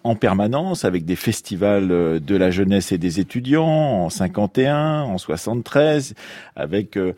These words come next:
euh, l'accueil des Chiliens, euh, donc après le coup d'État de Pinochet, l'accueil, euh,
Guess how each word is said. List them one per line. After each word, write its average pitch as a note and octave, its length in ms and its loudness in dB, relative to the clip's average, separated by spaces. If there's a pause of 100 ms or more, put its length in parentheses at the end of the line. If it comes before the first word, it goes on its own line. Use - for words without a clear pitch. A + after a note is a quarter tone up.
(220)
euh, E2+ 380 0
l'accueil G2+ 800 4
des F#2+ 240 0
Chiliens, G#2+ 840 2
euh, F2+ 220 0
donc G2+ 320 -2
après G2 520 0
le F2+ 120 -2
coup - 160 -4
d'État F2+ 320 -2
de E2+ 80 -4
Pinochet, B2 760 0
l'accueil, G#2 580 2
euh, F#2 80 0